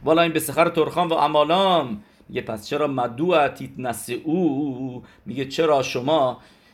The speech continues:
که پولدار هستین و، و پیش خودش میگه اینا حتما با پولداریشون هستش که رهبری می‌کنن.» میگه، «شما پولی که به دست آوردین بدون آمال بوده، بدون سختی بوده.» به موشا اهرون میگه، در حالی که پولی که ام اسرائیل دارن،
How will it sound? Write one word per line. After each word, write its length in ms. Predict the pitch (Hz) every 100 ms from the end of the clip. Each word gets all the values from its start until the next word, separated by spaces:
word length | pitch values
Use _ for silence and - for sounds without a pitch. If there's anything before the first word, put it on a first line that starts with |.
| _ _ _ -
که 100 | - _ _ -
پولدار 420 | 143 147 147 143
هستین 420 | 131 131 143 135
و، 140 | 123 127 - _ -
و 80 | 104
پیش 200 | - 151
خودش 360 | 147 160 160
میگه 160 | 131 156
اینا 200 | 147 143
حتما 320 | 139 143 143 123 - -
با 180 | 117 127
پولداریشون 760 | 117 - 143 139 147 190 - 143
هستش 380 | 123 117 107 -
که 280 | 123 95 - _ _ _ _ _ _ - - -
رهبری 440 | 151 120 131 135
می‌کنن.» 440 | 131 117 110 87 - _ _ _
میگه، 140 | - 135
«شما 560 | - 123 151 117 117 - _ _ _ _
پولی 180 | 135 127
که 100 | 113
به 60 |
دست 240 | 120 113 -
آوردین 480 | 113 107 151 117 107
بدون 280 | 139 151
آمال 440 | 160 160 127 143 170
بوده، 260 | 127 80 87 _
بدون 240 | 143 156 160
سختی 400 | 160 131 - 202
بوده.» 260 | 185 104 -
به 100 | 117
موشا 360 | 123 120 131 135
اهرون 320 | 107 110 110
میگه، 260 | 92 87 - _ _ _ -
در 120 | 139
حالی 200 | 143 147
که 140 | 139
پولی 240 | 139 147 143
که 160 | 147
ام 180 | 139 143
اسرائیل 360 | 139 - 139 139
دارن، 460 | 143 165 196 147